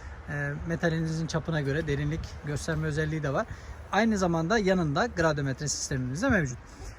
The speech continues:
Şimdi üç sistem bir arada özel bir sistem oldu. E, diğer, e, kardeşlerinden onu ayıran,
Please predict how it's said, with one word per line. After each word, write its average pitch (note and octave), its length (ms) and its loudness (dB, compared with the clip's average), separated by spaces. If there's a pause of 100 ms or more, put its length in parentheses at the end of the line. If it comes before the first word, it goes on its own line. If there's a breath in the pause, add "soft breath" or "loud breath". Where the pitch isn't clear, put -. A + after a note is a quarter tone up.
(140 loud breath)
Şimdi G3+ 360 2
üç C4+ 140 2
sistem B3 440 4
bir A3+ 80 6
arada G#3 480 6 (220)
özel F#3+ 340 8
bir D#3 260 2
sistem D3 440 0
oldu. F3 360 0 (420 loud breath)
E, E3+ 40 -8 (260)
diğer, F#3+ 260 8
e, E3 540 0 (1500 loud breath)
kardeşlerinden F#3+ 880 4 (120)
onu E3+ 140 0
ayıran, D#3+ 380 4